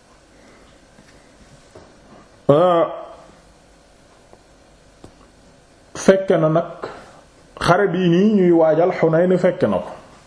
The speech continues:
Kon te bokkoon na ci yenn riwaay yi ñi aaloon Yonent bi alayhi salaatu wa salaam trente géléem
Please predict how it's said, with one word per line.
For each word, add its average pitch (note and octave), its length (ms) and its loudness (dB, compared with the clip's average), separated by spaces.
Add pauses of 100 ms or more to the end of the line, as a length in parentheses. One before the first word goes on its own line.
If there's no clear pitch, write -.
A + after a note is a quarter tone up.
(2000)
Kon F3 240 4 (2750)
te F#3 140 6
bokkoon G3+ 500 0
na G3 100 0 (120)
ci - 160 -2
yenn F3 320 2
riwaay F#3 400 2
yi G#3+ 300 -2
ñi F3 140 2 (100)
aaloon G3+ 320 0
Yonent F#3 340 0
bi F3 80 2
alayhi D#3+ 240 2
salaatu D3+ 240 -2
wa - 60 -8
salaam D#3+ 220 -2 (120)
trente A#3 420 -2 (2250)
géléem C3 460 2